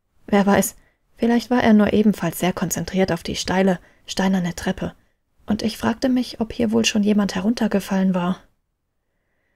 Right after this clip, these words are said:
Ein erneutes Kichern von Jenny unterbrach diesen Gedanken. <laughs> "Wer konnte das denn auch ahnen?" Ihr Tonfall sagte mir, dass sie es selbstverständlich gewusst hatte.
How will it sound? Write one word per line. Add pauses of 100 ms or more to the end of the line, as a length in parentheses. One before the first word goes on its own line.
(480)
Ein
erneutes
Kichern
von
Jenny
unterbrach
diesen
Gedanken. (1600)
<laughs>
"Wer
konnte
das
denn
auch
ahnen?" (1080)
Ihr
Tonfall
sagte
mir, (280)
dass
sie
es
selbstverständlich
gewusst
hatte.